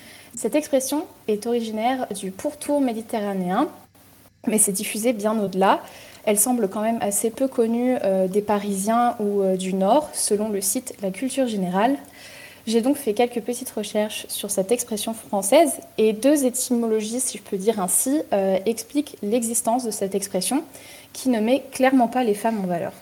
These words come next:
Selon le dictionnaire, euh, histo-, euh, le dictionnaire historique de la langue française, patin serait de la même origine que patati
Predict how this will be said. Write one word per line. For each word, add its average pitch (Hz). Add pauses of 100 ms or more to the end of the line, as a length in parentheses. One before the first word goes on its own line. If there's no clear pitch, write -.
(800)
Selon 269
le 240
dictionnaire, 247
euh, 190 (100)
histo-, 226
euh, 202
le 190
dictionnaire 233 (280)
historique 233
de 190
la 180
langue 247
française, 285 (320)
patin 302
serait 233
de 214
la 196
même 247
origine 214
que 240
patati 233